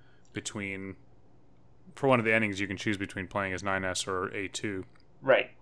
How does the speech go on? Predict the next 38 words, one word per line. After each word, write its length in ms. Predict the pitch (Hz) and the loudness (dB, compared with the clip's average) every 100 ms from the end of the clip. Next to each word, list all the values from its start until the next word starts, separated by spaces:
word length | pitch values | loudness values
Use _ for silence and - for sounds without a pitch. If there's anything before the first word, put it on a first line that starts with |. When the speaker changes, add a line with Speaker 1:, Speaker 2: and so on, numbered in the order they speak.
| - - | -20 -8
Speaker 1:
And 100 | 123 | -4
depending 280 | 113 120 104 | 4 6 6
on 60 | |
which 140 | 107 - | 2 0
one 140 | 98 | -6
you 80 | 92 | -4
choose, 520 | - 143 107 101 - | 0 4 4 2 -2
you 60 | 98 | -4
get 140 | 92 | -2
a 20 | |
different 280 | 92 98 98 | -4 -2 0
ending, 200 | 104 95 | 2 0
obviously. 460 | 92 90 90 104 90 - | -2 -4 -6 -6 -8 -10
Speaker 2:
Mm-hmm. 220 | 117 127 190 - - - - - - | -8 -6 -6 -10 -20 -20 -20 -20 -2
Speaker 1:
And 480 | 113 104 101 98 101 - - - - - - - - - | 2 4 4 0 -10 -14 -20 -20 -20 -20 -20 -20 -20 -10
I 140 | 156 180 | 2 4
would 140 | 175 | 4
say 180 | - 139 | 4 4
that's 220 | 120 107 | 4 4
a 60 | 104 | 0
meaningful 640 | 104 107 110 104 98 - | -2 -2 -2 -2 -4 -6
choice 580 | 92 - 104 98 90 - | -6 -2 0 0 0 -4
in 160 | - 101 | -4 -8
a 80 | 87 | -6
certain 400 | - 110 101 90 | 0 0 0 -2
sense, 540 | - 95 92 - - - - - - - - - - - | -2 -2 -2 -6 -8 -12 -20 -20 -20 -20 -20 -20 -14 2
but 160 | 131 | 2
most 240 | 160 190 180 | 6 4 4
of 60 | |
the 40 | 196 | 2
choices 340 | 151 110 95 | 4 2 0
you 100 | 98 | -4
make 220 | 95 92 | -2 -2
don't 220 | - 98 98 | 0 -2 -2
really 180 | 90 | -6
matter, 500 | 90 92 101 87 90 - - - - - - | -4 0 2 2 -4 -8 -20 -20 -20 -20 -8
you 100 | 104 | -6
know. 240 | 92 90 | -4 -8